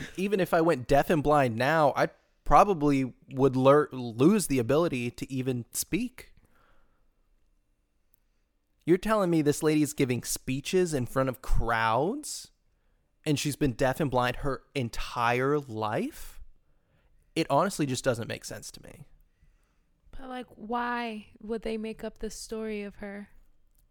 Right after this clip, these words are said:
Speaker 1: I think for good reasons. I think that they wanted to bring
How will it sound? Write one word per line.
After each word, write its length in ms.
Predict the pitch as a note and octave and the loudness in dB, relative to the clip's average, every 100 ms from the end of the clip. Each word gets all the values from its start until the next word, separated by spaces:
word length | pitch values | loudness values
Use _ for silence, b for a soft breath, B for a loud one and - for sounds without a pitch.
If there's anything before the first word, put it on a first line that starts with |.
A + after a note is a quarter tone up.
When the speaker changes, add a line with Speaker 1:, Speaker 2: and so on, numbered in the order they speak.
| _ _ _ _ _ _ _ _ _ | _ _ _ _ _ _ _ _ _
Speaker 1:
I 100 | C3+ | -4
think 200 | C#3 F3 | -2 -6
for 180 | - D#3 | -6 -6
good 200 | B2+ C3 | -2 -2
reasons. 800 | A2 A2 C3 A#2 A2+ C#3+ - - - _ _ | -2 -4 -4 -6 -10 -10 -16 -18 -20 _ _
I 100 | - A#2+ | -4 -2
think 220 | C3 - | -4 -2
that 200 | B2 A2+ _ - | -2 -2 _ -2
they 120 | B2 | 0
wanted 400 | B2 A#2 A2+ G#2+ | 2 -2 -4 -8
to 460 | - A#2+ A2+ A2+ G#2+ _ _ _ | -8 -4 -4 -4 -6 _ _ _
bring 500 | - C3 B2+ A#2+ A#2+ | -2 0 0 -2 -6